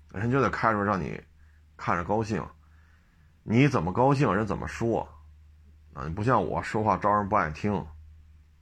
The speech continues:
但我说的这些都是事实啊。啊，还有一个就是后勤保障的问题。这房车，你说有什么问题？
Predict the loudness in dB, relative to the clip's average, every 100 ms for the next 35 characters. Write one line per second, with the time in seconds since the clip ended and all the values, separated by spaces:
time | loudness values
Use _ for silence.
0 | -20 -20 _ _ _ _ 0 2 2 2
1 | 2 2 2 2 0 -2 -6 -6 -4 -4
2 | -6 -12 -20 -20 -20 -20 -20 -20 -20 _
3 | _ _ -20 -20 _ -20 -20 -20 -20 -20
4 | -20 -20 -20 -20 -20 _ _ _ -20 -20
5 | -20 -20 -8 0 2 4 4 4 4 2
6 | 0 2 2 2 2 0 0 -4 -6 -10
7 | -14 -20 -8 -4 -2 0 0 2 4 2
8 | -2 _ _ _ -4 0 2 2 0 -8
9 | _ _ _ _ _ _ _ _ _ -20
10 | _ _ _ -20 _ _ _ _ _ _
11 | -6 -2 0 2 4 2 0 -4 -6